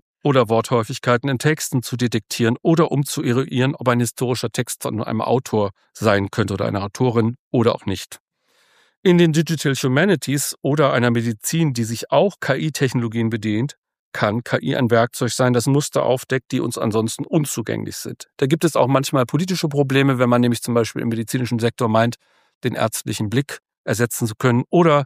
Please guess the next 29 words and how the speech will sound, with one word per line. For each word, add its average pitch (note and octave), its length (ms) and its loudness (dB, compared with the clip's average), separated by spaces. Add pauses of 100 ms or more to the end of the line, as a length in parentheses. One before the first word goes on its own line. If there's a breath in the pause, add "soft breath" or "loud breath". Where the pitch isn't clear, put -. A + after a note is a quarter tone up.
das B2 160 -6
mit - 100 -8
Patientendaten A2+ 880 -2
verbindet. A2 500 -4
Aber A2 220 -4
wenn A2+ 100 -2
wir A2 80 -4
die A#2 80 -6
mal A#2+ 180 0
beiseite A2+ 380 -2
lassen, A2 320 -4 (640 soft breath)
ist D#3 240 2
das B2+ 160 4
nicht B2+ 200 0
immer G#2+ 280 -2
schlecht - 400 -2
oder G#2+ 140 -2
problematisch, F#2+ 640 0
glaube F#2 180 -2
ich, - 60 -8
hier G#2 140 -6
K - 140 -4
I C3 140 -2
zu - 160 -10
verwenden. - 520 -14 (800 soft breath)
Zumindest D3+ 440 2
ist - 240 -8
dann D#3+ 420 2
nichts E3+ 300 0